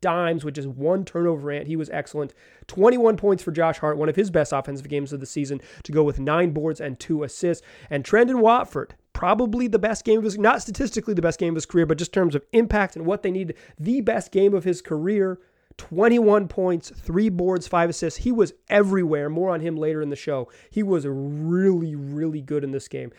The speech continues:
Jeremy Grant, uh, quiet little end to the road trip. He had ten points on two of eight shooting against the Wizards.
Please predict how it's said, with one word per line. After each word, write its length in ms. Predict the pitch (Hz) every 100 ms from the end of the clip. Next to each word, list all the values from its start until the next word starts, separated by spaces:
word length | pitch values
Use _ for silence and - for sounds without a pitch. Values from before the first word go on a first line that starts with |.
| - -
Jeremy 260 | 175 170
Grant, 260 | 156 160 151
uh, 240 | 131 123
quiet 380 | 127 - 156 151
little 220 | 143 135
end 100 | 135
to 80 | 135
the 60 | 131
road 180 | 131 127
trip. 140 | 120
He 80 | 139
had 140 | 123 - -
ten 200 | - 139
points 280 | 127 139 127
on 100 | 120
two 220 | - 151
of 100 | 131
eight 140 | 131 -
shooting 380 | - 135 131
against 340 | 127 123 117 -
the 80 | 135
Wizards. 500 | 131 196 180 139